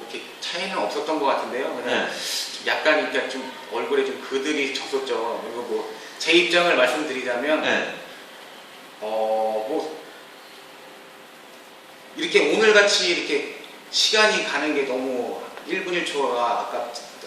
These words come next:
Speaker 1: 아까운 게 보통 당연한 건데,
Speaker 2: 네.
Speaker 1: 그때는 빨리 가서 한국 가서 쉬고 싶은 마음, 좀 그런 마음이 없지 않아, 속에 마음이 좀 있더라고요. 그냥
Speaker 2: 네.
Speaker 1: 뭐, 앞전에 그런 영상을 보셔서 아시겠지만, 뭐, 전혀 뭐, 스킨십조차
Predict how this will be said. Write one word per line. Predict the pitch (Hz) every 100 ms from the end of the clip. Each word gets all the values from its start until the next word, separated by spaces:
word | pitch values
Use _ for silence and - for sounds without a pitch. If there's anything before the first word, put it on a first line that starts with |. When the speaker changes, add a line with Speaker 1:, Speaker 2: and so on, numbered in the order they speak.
| -
Speaker 1:
아까운 | 123 - 170 165
게 | 147 - -
보통 | - 151 165 135 117 98
당연한 | - 127 135 131
건데, | 120 123 156 - -
Speaker 2:
네. | 120 101 - -
Speaker 1:
그때는 | - 151 147 -
빨리 | 233 240
가서 | - -
한국 | - 175 160
가서 | - -
쉬고 | - -
싶은 | - - -
마음, | - - - - - - -
좀 | 107 107 -
그런 | 165 131 127
마음이 | - - - 113
없지 | - - -
않아, | 117 107 107 - -
속에 | - 202 202
마음이 | 175 - -
좀 | 247 -
있더라고요. | - 123 101 101 98 98
그냥 | 127 123 110 113
Speaker 2:
네. | 113 107 104 - -
Speaker 1:
뭐, | 127 113 - - - - - - - - -
앞전에 | 117 151 165 - - -
그런 | 143 139 123
영상을 | 127 - 135
보셔서 | 135 135
아시겠지만, | 120 131 131 127 127 120
뭐, | 110
전혀 | - 160 156
뭐, | 120 113 104 98
스킨십조차 | - - 226 208 202 196 196 - 131 143 135 123 120 -